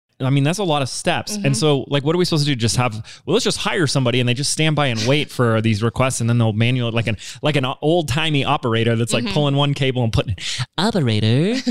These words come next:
Speaker 2: <laughs>
Speaker 1: uh, one moment, please." You know? No, Jilly automated the whole frickin' thing. So how does that
Speaker 2: Yeah.
Speaker 1: work?
Speaker 2: And, well, by the way, it's been working for, like, two years and I haven't had to
Speaker 1: Yeah.
Speaker 2: touch it. <laughs> It's been awesome.
Speaker 1: Wow.
Speaker 2: Okay, so technically how it works, so they submit a form on Monday, which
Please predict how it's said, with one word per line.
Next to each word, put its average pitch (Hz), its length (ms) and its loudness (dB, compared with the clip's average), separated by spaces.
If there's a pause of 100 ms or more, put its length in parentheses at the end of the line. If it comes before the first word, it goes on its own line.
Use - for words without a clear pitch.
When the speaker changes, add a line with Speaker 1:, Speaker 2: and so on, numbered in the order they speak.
Speaker 2:
<laughs> - 180 -4
Speaker 1:
uh, 147 120 2 (220)
one 160 220 0
moment, 175 360 0
please." 151 600 0 (280)
You 127 140 -2
know? 123 300 0
No, 147 380 0
Jilly 131 360 2
automated 156 500 0
the 113 80 0
whole - 240 0
frickin' 190 360 -2
thing. 123 200 -2
So 131 80 0
how 151 120 0
does 175 120 -2
that 151 140 0
Speaker 2:
Yeah. - 40 -2
Speaker 1:
work? 101 220 -6 (280)
Speaker 2:
And, 226 200 -6
well, 226 160 0
by 226 120 -4
the 226 80 -2
way, 202 120 0
it's 180 100 -6
been 180 120 -4
working 175 260 -2
for, 160 80 -2
like, 139 140 -2
two 170 120 -2
years 147 300 -2
and 147 80 -6
I - 20 -6
haven't 143 220 -6
had - 20 0
to 107 80 0
Speaker 1:
Yeah. 87 60 -4
Speaker 2:
touch - 200 -6
it. - 140 -2 (180)
<laughs> 240 160 0
It's 254 140 0
been 214 100 0
awesome. 180 300 -2
Speaker 1:
Wow. 165 80 -2 (240)
Speaker 2:
Okay, 220 220 -4
so 180 220 -2
technically 240 500 -4
how 175 160 0
it 143 40 -6
works, 156 220 -2
so 185 80 0
they 165 120 -2
submit 180 420 -2
a 226 80 -6
form 160 520 -2 (320)
on 180 280 -2
Monday, 156 420 -2
which 147 200 -4